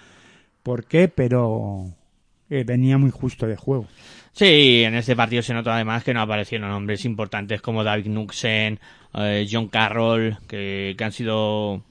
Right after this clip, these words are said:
Speaker 2: jugadores que han tirado mucho del equipo durante la temporada y que aquí, pues, les, les costó muchísimo aparecer. Y,
Speaker 1: Pero
Speaker 2: y eso
Speaker 1: bueno,
Speaker 2: lo
Speaker 1: que
Speaker 2: pagó.
Speaker 1: ahora Albacete es un hueso y un rival duro para el resto de equipos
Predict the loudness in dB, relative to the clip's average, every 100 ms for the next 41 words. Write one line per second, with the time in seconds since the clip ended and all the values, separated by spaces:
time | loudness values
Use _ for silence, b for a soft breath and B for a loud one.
0 | _ 0 2 2 0 -2 -2 0 2 2
1 | 2 0 0 -2 -2 0 0 2 0 0
2 | 0 0 0 0 0 -2 -2 -2 0 0
3 | -2 B B B B -8 0 2 4 2
4 | 0 -2 0 0 0 -2 -2 -6 -6 -6
5 | -12 -2 -2 -2 -6 -6 -6 -8 -8 -8
6 | -8 -8 -8 -4 -6 -6 -8 -8 -8 -10
7 | -12 -16 B B -2 2 4 6 4 6
8 | 8 10 10 10 8 4 2 0 2 0
9 | 0 0 -4 _ b b b b -8 -4
10 | -2 -2 0 -2 0 2 6 6 6 4
11 | 6 8 10 10 12 10 8 6 6 4
12 | 0 2 2 4 2 -2 0 4 4 2